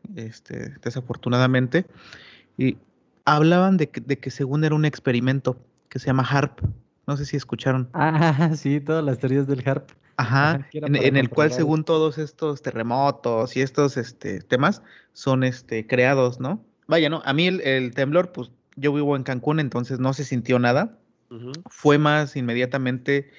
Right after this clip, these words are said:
Speaker 1: la, la, la marejada de, de, de WhatsApp que me lle-, empezaron a llegar. "Oye,
Speaker 3: <laughs>
Speaker 1: ¿estás bien?", bla, bla, bla.
Speaker 2: Ujú.
Speaker 1: Evidentemente, sí, sí haciendo el chequeo, ¿no? Con la familia, quién está bien, quién se reportaba. Este, y después empezaron a llegar esos videos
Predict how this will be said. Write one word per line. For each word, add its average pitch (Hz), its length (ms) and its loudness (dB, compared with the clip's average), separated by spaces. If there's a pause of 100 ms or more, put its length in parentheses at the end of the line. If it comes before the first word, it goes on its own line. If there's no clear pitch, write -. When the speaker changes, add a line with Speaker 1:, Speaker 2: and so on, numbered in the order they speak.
(300)
Speaker 1:
la, 117 420 -6
la, 117 640 0
la 123 200 2
marejada 123 560 2
de, 117 260 0
de, 113 340 -8
de 123 180 -2
WhatsApp 131 420 -2
que 131 140 -6
me 120 140 -6
lle-, 117 180 -2
empezaron 127 420 -4
a 123 60 -2
llegar. 123 240 2
"Oye, 175 220 0
Speaker 3:
<laughs> - 0 -
Speaker 1:
¿estás 151 240 0
bien?", 190 240 -2
bla, 151 100 0
bla, 127 120 0
bla. 131 220 0
Speaker 2:
Ujú. 135 200 -2 (500)
Speaker 1:
Evidentemente, 135 600 0
sí, 120 460 -8
sí 131 180 -4
haciendo 135 300 0
el 131 40 2
chequeo, 127 460 0
¿no? 143 120 -2
Con 117 140 -4
la 113 80 -2
familia, 123 400 0
quién 123 160 -6
está 120 220 -8
bien, 143 240 -2
quién 127 160 -8
se 131 80 -12
reportaba. 151 640 0 (580)
Este, 123 800 -2 (540)
y 147 100 4
después 147 340 4
empezaron 180 420 2
a 165 40 2
llegar 143 240 4
esos 165 220 -4
videos 160 440 2